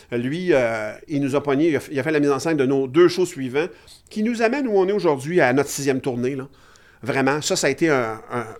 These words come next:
un, un regard, euh, il y a des virages, à un moment donné, dans les trajectoires. On était moins une ligne, un punch avec Guy. Il nous montrait plus aussi à nuancer notre jeu, à faire rire avec un silence, man, tu sais. Euh, c'est fou, là. C'est puissant, faire rire avec un silence, là, tu sais.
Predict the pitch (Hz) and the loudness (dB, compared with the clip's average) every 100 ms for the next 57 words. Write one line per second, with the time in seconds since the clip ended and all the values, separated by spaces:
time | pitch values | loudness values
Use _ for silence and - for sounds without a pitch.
0 | - 123 117 110 123 123 131 120 143 160 | -8 -6 -6 -4 -4 0 0 0 0 0
1 | 170 127 110 104 107 _ - - _ - | -4 -4 -6 -8 -14 _ -20 -20 _ -4
2 | 127 156 160 165 151 226 196 160 151 208 | -2 0 2 2 2 0 2 4 4 4
3 | 175 139 143 131 135 - 147 175 139 143 | 0 -2 -4 -4 -4 -2 -2 2 2 2
4 | 139 151 180 156 147 151 135 120 151 165 | 2 4 4 4 4 4 4 4 2 2
5 | 147 127 113 127 156 160 - - - 135 | -2 -4 -6 -8 -8 -10 -20 -20 -4 2
6 | 143 143 143 135 160 180 143 - 170 143 | 4 4 4 2 4 2 0 -4 0 2
7 | 127 143 165 151 - 165 135 117 110 135 | 2 2 4 2 2 0 0 -2 -2 0
8 | 135 113 - - - _ - 160 147 135 | 2 0 -8 -20 -20 _ -4 4 4 6
9 | 160 160 131 - - - 147 151 143 123 | 6 6 4 4 2 2 4 4 2 0
10 | 117 104 - 151 143 110 - - 214 202 | -4 -4 -4 -2 -2 -4 -8 -8 -4 -2
11 | 120 107 110 110 - 139 190 202 135 123 | -2 -4 -8 -8 -8 -2 0 0 -2 -2
12 | 135 123 120 - 123 120 113 - 135 | -2 -2 -6 -4 -4 -4 -8 -6 -6